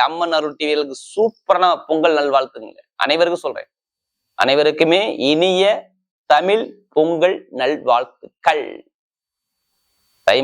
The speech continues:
மாசம் வந்தாவே பொங்கல் பண்டிகை சிறப்பா எல்லாருமே கொண்டாடுங்க, அனைவருமே.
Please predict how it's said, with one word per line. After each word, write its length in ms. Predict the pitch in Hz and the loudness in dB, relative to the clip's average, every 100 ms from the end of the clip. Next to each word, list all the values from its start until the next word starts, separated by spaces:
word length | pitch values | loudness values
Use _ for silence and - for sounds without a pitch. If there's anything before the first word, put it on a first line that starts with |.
| 151 | 2
மாசம் 300 | 151 151 135 | 2 2 0
வந்தாவே 420 | 151 165 170 185 147 104 _ _ - | 2 2 4 2 0 -4 _ _ -8
பொங்கல் 340 | 143 147 156 | -2 0 0
பண்டிகை 300 | 143 151 139 117 | -2 -2 -2 -4
சிறப்பா 560 | - 180 170 202 - 185 151 | -4 -2 2 0 0 -2 0
எல்லாருமே 340 | 208 226 214 196 | 2 2 0 -4
கொண்டாடுங்க, 340 | 175 143 110 _ _ _ _ _ _ _ _ _ - | -4 -6 -10 _ _ _ _ _ _ _ _ _ -2
அனைவருமே. 600 | 123 147 185 190 170 | 0 2 2 2 0